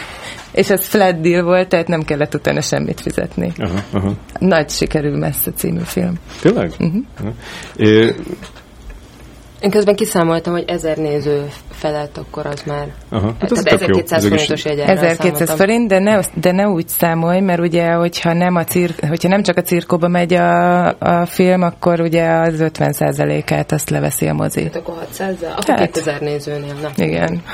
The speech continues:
Speaker 3: <laughs> Hú, ez még sikerült összehozni.
Speaker 2: Tehát végül is nem, nem lehetetlen. Akkor, akkor ez például magyarázza azt, hogy miért van, ö, ilyen sok, ö, ilyen kis magyar forgalmazó, akik, ö, szinte csak olyan filmeket hoznak, ami, ami, amire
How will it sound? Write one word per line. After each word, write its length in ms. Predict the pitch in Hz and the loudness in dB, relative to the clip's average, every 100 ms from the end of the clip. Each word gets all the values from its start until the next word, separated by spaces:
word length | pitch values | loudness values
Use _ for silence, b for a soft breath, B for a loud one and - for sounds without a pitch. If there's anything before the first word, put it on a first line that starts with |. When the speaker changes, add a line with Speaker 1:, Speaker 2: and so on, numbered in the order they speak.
| B B | B B
Speaker 3:
<laughs> 400 | 339 - - 339 370 | 4 4 4 6 6
Hú, 80 | |
ez 180 | - 277 | 6 4
még 120 | 247 269 - | 4 4 4
sikerült 480 | 254 285 294 - - | 2 4 2 2 2
összehozni. 380 | 311 - 170 160 | 2 2 2 2
Speaker 2:
Tehát 180 | 120 | 2
végül 180 | 123 127 | 4 4
is 100 | 131 | 4
nem, 280 | 143 117 110 107 104 | 4 4 4 2 2
nem 180 | 117 107 | 2 4
lehetetlen. 500 | 92 92 98 95 104 | 4 2 0 0 0
Akkor, 220 | 104 113 | 2 2
akkor 380 | 110 113 113 110 | 2 2 4 2
ez 180 | 104 110 | 0 2
például 220 | 117 113 | 4 4
magyarázza 520 | 113 104 98 98 92 98 | 4 4 4 2 4 2
azt, 160 | - | 2
hogy 120 | 101 | 2
miért 180 | 98 98 | 4 4
van, 260 | 95 95 95 | 4 6 4
ö, 40 | 95 B B | 2 B B
ilyen 200 | 104 95 | 4 4
sok, 300 | - 95 - | 4 0 2
ö, 200 | 101 95 | 4 6
ilyen 260 | 98 98 98 | 6 4 2
kis 220 | 104 - | 0 2
magyar 280 | 101 98 92 | 2 2 2
forgalmazó, 560 | 98 98 101 101 101 | 0 2 2 2 2
akik, 280 | 101 107 - | 2 2 4
ö, 100 | 104 101 B - | 4 4 B -4
szinte 220 | - 101 | 0 2
csak 240 | - - | 2 2
olyan 180 | 101 98 | 2 0
filmeket 360 | - 98 95 92 | 2 0 0 0
hoznak, 380 | 101 95 95 | 2 2 2
ami, 280 | 101 98 101 - | 4 4 4 2
ami, 380 | 95 95 98 - 98 | 2 4 2 -2 -2
amire 680 | 98 95 - - - 101 | 0 0 -2 -10 -2 0